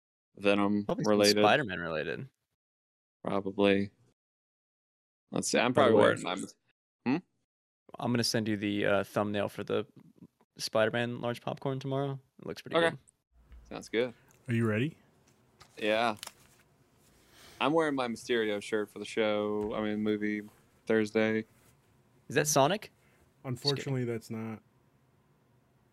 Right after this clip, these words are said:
Speaker 1: That's cool. Where'd you get
Speaker 2: Oh,
Speaker 1: that?
Speaker 2: that's pretty cool.
Speaker 3: Uh, that's New Rockstars merch.
Speaker 1: Okay.
Speaker 3: Come on, man. That looks pretty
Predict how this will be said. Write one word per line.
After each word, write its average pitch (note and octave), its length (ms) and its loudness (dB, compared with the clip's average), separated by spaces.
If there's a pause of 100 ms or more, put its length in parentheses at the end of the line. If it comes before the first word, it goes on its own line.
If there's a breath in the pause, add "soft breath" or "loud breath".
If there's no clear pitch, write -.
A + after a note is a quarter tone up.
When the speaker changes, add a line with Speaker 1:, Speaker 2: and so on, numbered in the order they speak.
(340)
Speaker 1:
That's - 220 2
cool. F3+ 320 8
Where'd C#3+ 140 4
you D#3 80 -4
get E3+ 80 2
Speaker 2:
Oh, F3+ 40 0
Speaker 1:
that? A#2 280 4
Speaker 2:
that's - 140 -6
pretty - 280 -8
cool. - 200 -10 (240)
Speaker 3:
Uh, A#2+ 300 6
that's B2 320 -2
New B2+ 180 2
Rockstars A#2 720 -6 (1300)
merch. G#2+ 240 -8
Speaker 1:
Okay. C3 380 2 (140)
Speaker 3:
Come G#2 140 -14
on, A2+ 280 -12
man. G2 220 -16
That A2 180 -14
looks A2 180 -16
pretty G#2+ 300 -16